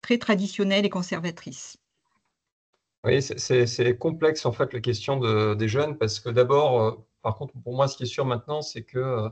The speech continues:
Speaker 2: si on s'intéresse tellement aux jeunes, s'il y a tellement d'études qui sortent sur les jeunes, euh, les jeunes Z, les millennials, et cetera, depuis vingt ans, c'est pas un hasard. Euh, c'est que, euh, il y a, c'est qu'on commence à percevoir que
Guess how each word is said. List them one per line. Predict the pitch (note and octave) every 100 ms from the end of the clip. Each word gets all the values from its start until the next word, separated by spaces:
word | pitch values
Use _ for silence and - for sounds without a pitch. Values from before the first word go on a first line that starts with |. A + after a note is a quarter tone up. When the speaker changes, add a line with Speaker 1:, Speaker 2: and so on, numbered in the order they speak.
| - _ _
Speaker 2:
si | - C3+
on |
s'intéresse | A#2+ C#3 D3 C#3 -
tellement | E3 D#3 D#3 D#3+ D#3+ -
aux | B2+
jeunes, | A2+ C3 D3 G#2
s'il | -
y |
a | A2+
tellement | B2 C3
d'études | B2 B2 - C3+
qui | -
sortent | A2 B2 -
sur | -
les | G#2+
jeunes, | G#2 G#2+
euh, | G2+ G#2 - - - -
les |
jeunes | G#2 A2
Z, | G#2+
les | B2+ A#2+
millennials, | G#2+ A2+ A2+ B2 A2+
et |
cetera, | A2+ G#2+ A2 A#2+
depuis | A#2 A2
vingt | A2+ G#2+
ans, | C3
c'est | A#2 -
pas | C3+
un | A#2+
hasard. | G#2+ A2 - _ _ _ _ _ _ _
Euh, | A2+ G#2+ G#2
c'est | G2+ G#2
que, | -
euh, | A2 G#2+ G#2 G#2 -
il | G#2
y |
a, | G#2+ G2+
c'est | - A#2
qu'on | A2+ G#2+
commence | A2 B2 B2
à | B2
percevoir | A#2 A2 A2 A2+ B2+ A#2+
que | -